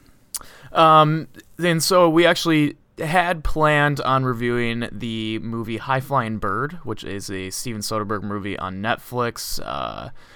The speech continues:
that actually has really good reviews, uh, but we kinda decided it's not really something that was gonna warrant a lot of discussion. There wasn't a lot of news.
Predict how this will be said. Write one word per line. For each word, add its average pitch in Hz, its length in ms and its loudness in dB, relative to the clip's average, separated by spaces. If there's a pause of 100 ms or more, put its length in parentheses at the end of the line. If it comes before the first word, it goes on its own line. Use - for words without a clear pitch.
(160)
that 131 100 2
actually 143 200 2
has 123 100 0
really 131 200 0
good 127 100 -2
reviews, 160 600 4
uh, 127 200 4
but 135 80 -2
we 139 100 -2
kinda 151 200 0
decided 135 380 -4
it's 127 120 -10
not 156 80 -4
really 127 140 -4
something 120 240 -8
that 101 100 -8
was 101 100 -10
gonna 110 140 -10
warrant 98 420 -10
a 104 40 -12
lot 98 120 -6
of 92 60 -16
discussion. 120 400 -8
There 101 80 -12
wasn't 101 240 -10
a - 20 -10
lot 90 100 -6
of 92 80 -12
news. 98 360 -16